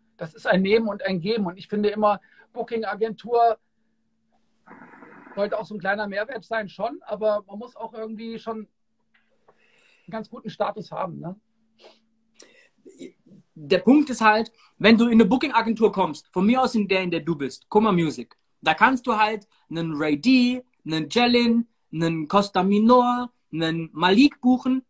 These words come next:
Speaker 2: und jetzt bist du da drin als Newcomer-D J von mir aus, ne? Was soll denn passieren so? Was, wie, wie krass soll der Booker dich denn jetzt verkaufen können zwischen all diesen Namen so?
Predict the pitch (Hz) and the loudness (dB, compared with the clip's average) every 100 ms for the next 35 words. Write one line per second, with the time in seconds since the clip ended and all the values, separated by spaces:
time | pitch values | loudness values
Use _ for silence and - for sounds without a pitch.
0 | _ - 175 220 - 214 - 233 226 196 | _ -4 0 0 -2 -6 0 2 2 2
1 | 175 170 139 - _ - 160 170 - 185 | 0 -2 -4 -10 _ 0 0 0 -2 2
2 | 220 214 196 165 175 147 123 127 123 - | 2 2 -2 -2 -4 -4 -6 -4 -4 -6
3 | - - _ 143 196 254 _ _ _ _ | -12 -20 _ -8 -8 -8 _ _ _ _
4 | _ _ _ _ - 151 202 254 240 208 | _ _ _ _ -12 -2 0 2 -2 -2
5 | 180 165 220 214 127 120 117 190 202 165 | -4 -2 2 2 0 -10 -8 -6 -6 0
6 | 226 226 170 269 - - 240 - 226 214 | 2 2 2 2 0 2 2 2 0 2
7 | 190 165 156 240 - 247 254 180 226 - | 0 -4 -2 -2 2 0 0 -2 -2 -2
8 | 208 202 - 196 214 240 - 190 170 202 | -6 -8 -6 -2 -2 -2 -6 -8 -6 -6
9 | - 190 185 165 214 214 214 185 180 196 | -8 -8 -6 -4 -2 -4 -6 -10 -4 0
10 | 185 131 123 123 | 0 -2 -12 -20